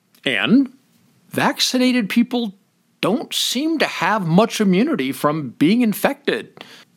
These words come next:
So, when we consider the question of who is spreading the sars cov two virus, we really have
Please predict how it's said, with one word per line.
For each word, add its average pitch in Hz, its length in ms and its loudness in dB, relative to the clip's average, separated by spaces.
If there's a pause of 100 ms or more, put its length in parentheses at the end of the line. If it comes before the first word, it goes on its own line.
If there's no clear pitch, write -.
(200)
So, - 680 -2 (400)
when 208 480 0
we 214 120 4
consider 285 540 2
the 269 100 -4
question 147 760 -2
of - 240 -4 (220)
who 220 680 4
is 170 240 0
spreading 156 340 0
the 185 80 0
sars 131 380 -2
cov - 260 -4
two 277 200 2
virus, 151 420 2 (800)
we 165 160 4
really 285 240 4
have 202 180 -2